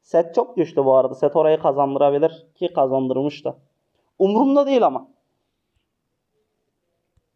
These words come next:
Maymun beni jungle'da geri düşürmek için elinden geleni ardına koymamaya başladı. Sırayla jungle camplerimi çalıyorsa ben de lane'leri çalarım. Neş de sikimde olmaz, objektif de sikimde olmaz. Hadi kazan.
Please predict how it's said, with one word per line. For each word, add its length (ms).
Maymun 500
beni 180
jungle'da 400
geri 260
düşürmek 400
için 120
elinden 460
geleni 260
ardına 380
koymamaya 600
başladı. 480
Sırayla 400
jungle 380
camplerimi 520
çalıyorsa 480
ben 180
de 100
lane'leri 440
çalarım. 460
Neş 240
de 80
sikimde 420
olmaz, 300
objektif 500
de 100
sikimde 400
olmaz. 240
Hadi 160
kazan. 380